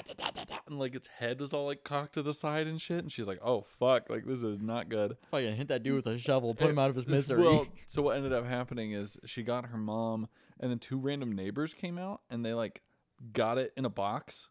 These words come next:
Speaker 1: Like, they got it, and
Speaker 2: How the
Speaker 1: then
Speaker 2: fuck do you get a squirrel in a box?
Speaker 1: I mean, it can't really run straight 'cause
Speaker 2: Oh,
Speaker 1: it's
Speaker 2: okay.
Speaker 1: fucked up. It must have, like, fallen out of the tree and received a head injury.
Speaker 2: Ah.
Speaker 1: And so they put it in a box, and there is this lady that lives here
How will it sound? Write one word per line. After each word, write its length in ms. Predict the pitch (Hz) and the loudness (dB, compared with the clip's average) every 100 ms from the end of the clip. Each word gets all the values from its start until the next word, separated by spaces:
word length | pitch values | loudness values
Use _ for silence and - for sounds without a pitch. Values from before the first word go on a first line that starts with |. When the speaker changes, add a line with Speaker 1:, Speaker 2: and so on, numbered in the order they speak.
| - | -12
Speaker 1:
Like, 160 | 113 | -10
they 160 | - 104 - - _ _ _ | -6 -8 -10 -20 _ _ _
got 240 | 120 123 117 | -2 0 0
it, 140 | - - | 0 -2
and 120 | 120 | 0
Speaker 2:
How 40 | |
the 60 | 120 | 0
Speaker 1:
then 160 | 107 | 0
Speaker 2:
fuck 180 | 123 247 | -4 -4
do 80 | 196 | 2
you 60 | 185 | 4
get 100 | 190 | 4
a 60 | |
squirrel 500 | 151 - 151 214 269 | 0 -2 2 4 4
in 80 | 135 | 2
a 60 | 104 | 0
box? 580 | - 139 220 247 190 131 | -2 2 2 2 -2 -4
Speaker 1:
I 60 | |
mean, 160 | 139 131 | 0 0
it 140 | 120 | -2
can't 220 | - 139 | -4 -2
really 200 | 120 117 | 0 0
run 240 | 95 101 120 | 0 -2 -4
straight 420 | - 143 147 107 | 0 0 0 -2
'cause 300 | 107 107 101 | -4 -2 -4
Speaker 2:
Oh, 60 | 98 | -6
Speaker 1:
it's 180 | 98 - | -12 -14
Speaker 2:
okay. 80 | - | -6
Speaker 1:
fucked 300 | 107 - - | -4 -4 -2
up. 200 | 107 - | -2 -2
It 60 | 127 | -4
must 180 | 117 | -4
have, 60 | 113 | -4
like, 160 | 87 - | -4 -4
fallen 320 | 104 104 107 | -4 -2 -2
out 140 | 107 | -4
of 60 | 98 | -6
the 60 | |
tree 380 | 92 - 101 107 | -8 -6 -2 -2
and 140 | 117 98 | -4 -6
received 540 | - 101 101 98 - _ - | -8 -6 -6 -6 -12 _ -14
a 80 | 104 | -8
head 240 | 107 104 | -6 -4
injury. 460 | 123 135 151 170 180 - | -4 -4 -4 -4 -8 -14
Speaker 2:
Ah. 440 | 85 76 67 62 60 - | -16 -14 -16 -18 -20 -12
Speaker 1:
And 120 | 123 | -8
so 60 | 123 | -4
they 80 | 117 | -2
put 180 | 170 | -2
it 40 | 175 | -4
in 80 | 127 | -2
a 40 | |
box, 460 | 120 135 127 - - | 0 0 -2 -6 -12
and 220 | 120 110 110 | -8 -6 -2
there 280 | 120 117 - | 0 0 -2
is 480 | 110 107 101 - - | -2 -2 -2 -6 -6
this 260 | 101 - 104 | -6 -6 -4
lady 380 | 107 110 104 95 | -2 -2 -2 -4
that 200 | 90 - | -6 -6
lives 400 | 95 92 - - | -6 -6 -12 -14
here 460 | - 101 92 92 | -12 -8 -6 -6